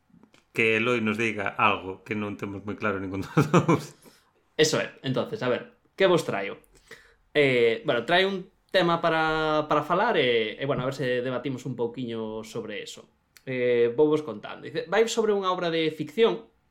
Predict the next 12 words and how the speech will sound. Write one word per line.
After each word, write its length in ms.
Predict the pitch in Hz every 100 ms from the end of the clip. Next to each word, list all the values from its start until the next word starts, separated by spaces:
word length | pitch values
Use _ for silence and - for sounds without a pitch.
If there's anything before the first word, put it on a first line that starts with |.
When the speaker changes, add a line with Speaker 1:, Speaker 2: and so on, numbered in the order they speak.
| _ _ _ _ _ _ _
Speaker 2:
que 140 | - 156
non 100 | 151
tivestes 380 | 131 113 117 -
por 160 | 113
que, 320 | - 110 104 -
por 160 | - 107
que 80 | 104
ler, 300 | 147 - -
evidentemente. 640 | 117 104 98 110 139 180
De 80 | 156 110
feito, 160 | 127 120
especificamente, 920 | 120 127 127 120 127 120 117 107